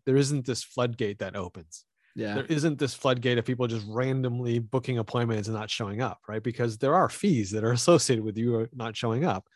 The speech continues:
Speaker 2: Mm-hmm.
Speaker 1: And so I think for the most part, that fear, irrational fear <laughs> of like, "Oh my gosh, I can't open my schedule because people will just go nuts,"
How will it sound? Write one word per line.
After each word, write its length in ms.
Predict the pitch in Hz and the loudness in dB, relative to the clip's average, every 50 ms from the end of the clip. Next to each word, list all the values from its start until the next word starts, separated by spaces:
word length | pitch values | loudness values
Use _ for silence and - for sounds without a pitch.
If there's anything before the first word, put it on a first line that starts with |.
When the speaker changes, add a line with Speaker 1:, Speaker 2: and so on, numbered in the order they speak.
| _ _ _ _ - | _ _ _ _ -6
Speaker 2:
Mm-hmm. 300 | 143 127 131 139 127 147 | -6 -6 -4 -4 -4 -2
Speaker 1:
And 160 | 143 143 135 135 | -2 -2 2 4
so 80 | 156 | 4
I 80 | 147 139 | 4 6
think 160 | 185 185 - | 4 2 4
for 80 | - 165 | 4 4
the 80 | 147 | 4
most 300 | 135 131 139 165 160 - | 6 6 6 6 4 2
part, 280 | - - 131 117 107 - | 2 2 2 2 2 2
that 180 | 123 117 117 - | -2 -2 -2 -4
fear, 520 | - - - 143 143 147 151 143 131 - | -12 -8 -2 0 2 4 4 4 4 2
irrational 500 | 123 113 123 143 165 160 - - 123 98 - | 2 2 4 4 2 2 -2 -2 -4 -4 -4
fear 340 | - 101 95 98 120 120 - - 123 - - | -6 -6 -2 -2 -2 -2 -2 -8 -10 -12 -12
<laughs> 220 | - - - - - | -20 -20 -20 -6 0
of 260 | 120 117 117 110 117 | 2 2 2 2 2
like, 180 | 120 113 117 | 2 2 2
"Oh 80 | 135 147 | 2 4
my 80 | 131 135 | 4 6
gosh, 280 | 135 131 120 113 - | 6 6 4 4 2
I 40 | 113 | -2
can't 180 | - 139 135 135 | -2 0 0 0
open 140 | 123 113 | 0 0
my 120 | 123 113 104 | -2 -4 -4
schedule 360 | - - 165 147 123 127 110 | -2 0 0 2 2 2 0
because 360 | 104 110 104 - 113 104 95 | 0 0 -2 -2 -2 -4 -4
people 280 | - - 120 _ - 113 | -6 -14 -16 _ -12 -6
will 120 | 110 107 | -6 -2
just 180 | 104 110 - - | -2 -2 -2 0
go 100 | 110 95 | -2 -2
nuts," 600 | 98 120 139 147 113 80 113 143 - - - | 0 0 0 0 0 0 -2 -8 -12 -14 -14